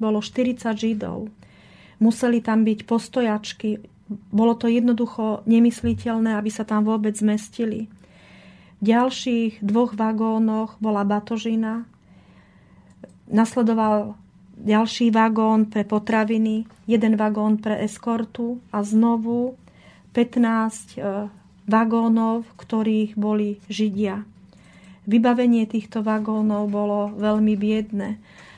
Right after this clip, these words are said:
Bolo tam len jedno vedro, e, s vrchnákom, s čistou pitnou vodou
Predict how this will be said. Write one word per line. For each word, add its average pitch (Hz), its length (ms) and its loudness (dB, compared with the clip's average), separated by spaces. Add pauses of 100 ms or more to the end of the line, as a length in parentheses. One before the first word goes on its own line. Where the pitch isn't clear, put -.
(180)
Bolo 220 240 4
tam 220 240 0
len 214 720 -2
jedno 226 400 2
vedro, 214 500 -2
e, - 20 -12 (1700)
s 202 80 -6
vrchnákom, 220 880 0 (160)
s - 40 -20
čistou 220 440 -2
pitnou 214 440 -4
vodou 226 560 -8